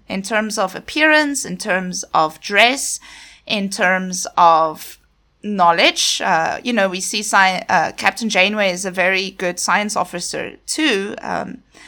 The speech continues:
I always refer, well, I don't know if I've mentioned this meme before, but I found it so funny, um, <laughs> 'cause it literally describes Captain Janeway.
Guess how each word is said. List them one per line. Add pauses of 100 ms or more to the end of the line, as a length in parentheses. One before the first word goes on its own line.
(680)
I
always
refer, (100)
well,
I
don't
know
if
I've
mentioned
this
meme
before,
but
I
found
it
so
funny, (120)
um, (400)
<laughs>
'cause
it
literally
describes
Captain
Janeway.